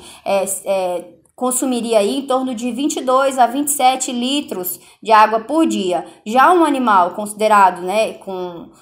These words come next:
um alto peso, né, de quatrocentos e cinquenta e cinco quilos, consumiria aí em torno de quarenta e um a cento e oitenta e oito litros de água por dia. Então, varia da, que ambiente que esse animal tá, que época do ano tá. Por exemplo, o animal foi abati-, a carne,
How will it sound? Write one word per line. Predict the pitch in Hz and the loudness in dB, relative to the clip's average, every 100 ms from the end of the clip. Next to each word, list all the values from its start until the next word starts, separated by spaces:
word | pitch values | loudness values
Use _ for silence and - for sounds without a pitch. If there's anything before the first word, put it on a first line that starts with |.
| _ _ | _ _
um | 196 | 2
alto | 220 240 208 | 4 2 -6
peso, | 220 233 247 196 | -2 0 0 -2
né, | 175 202 | -6 -6
de | 196 | -6
quatrocentos | - 196 - 262 285 294 | 0 0 0 -2 -4 -4
e | |
cinquenta | 254 233 208 202 | -6 -6 -8 -6
e | |
cinco | 196 185 - _ | -8 -10 -14 _
quilos, | - 285 240 180 - - | -6 -4 -4 -6 -10 -10
consumiria | - 247 247 247 240 226 214 | -6 -6 -6 -6 -6 -2 -2
aí | 220 | -2
em | 240 | -4
torno | 240 240 220 | -4 -4 -6
de | 208 233 | -10 -2
quarenta | 226 214 240 247 | 0 0 -2 -4
e | |
um | 226 240 | -2 -2
a | |
cento | 240 233 233 | -2 -6 -8
e | 240 | -8
oitenta | 214 226 | -8 -6
e | 220 | -4
oito | 220 214 | -4 -6
litros | 240 220 247 254 - 170 165 | -8 -6 -6 -8 -8 -10 -10
de | 185 | 0
água | 196 185 196 | 2 2 -2
por | - 220 | -6 -6
dia. | 202 196 185 - - | -2 -4 -4 -8 -10
Então, | 240 262 302 359 - 214 | -8 -2 0 0 -2 2
varia | 294 320 302 294 277 - | 2 4 0 0 -2 -2
da, | 226 262 - - | 2 2 0 -6
que | 302 294 | 0 0
ambiente | 285 277 269 330 392 - | 0 -2 0 0 -2 -4
que | |
esse | 320 294 | -4 -4
animal | 262 247 233 240 | -4 2 2 4
tá, | 233 | 2
que | 233 - 302 | 2 -2 2
época | 320 339 320 | 2 0 -4
do | 254 262 | -2 2
ano | 254 254 240 240 | 4 4 2 0
tá. | 240 - - | 0 -2 -6
Por | |
exemplo, | 262 233 214 | -4 -2 -4
o | |
animal | 233 240 269 | 2 4 4
foi | 269 262 | 4 2
abati-, | 247 277 - | 4 2 2
a | 220 | -4
carne, | 214 262 269 294 330 | 2 4 4 2 -2